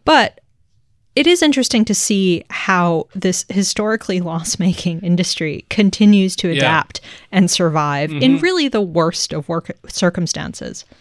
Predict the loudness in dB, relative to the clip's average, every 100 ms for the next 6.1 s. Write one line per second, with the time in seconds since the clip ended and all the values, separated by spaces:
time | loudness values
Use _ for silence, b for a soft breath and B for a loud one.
0 | B B -2 2 2 2 2 0 0 -2
1 | 0 0 0 -2 0 -2 -2 0 0 0
2 | 0 -2 -2 -2 0 -2 -2 -4 -4 -6
3 | -8 -10 -6 -4 -2 -2 -2 -4 -8 b
4 | b -10 -6 -6 -6 -8 -4 -2 0 -2
5 | -4 -4 -4 -6 -8 -6 -4 -4 -6 -10